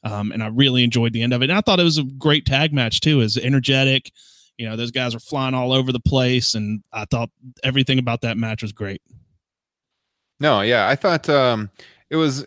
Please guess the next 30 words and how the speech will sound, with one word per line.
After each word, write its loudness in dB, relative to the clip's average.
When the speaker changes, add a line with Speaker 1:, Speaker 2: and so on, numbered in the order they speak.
Speaker 2:
it -4
was -2
a 0
little 0
surprising 0
to -2
me -2
at -2
first -2
'cause -6
I 2
thought -4
the -6
New -2
Day 2
might 0
win -2
because -2
the -2
Bludgeons -2
have -12
lost -2
a -6
lot 0
of -8
steam -8
in -10
recent -6
months. -4
But 0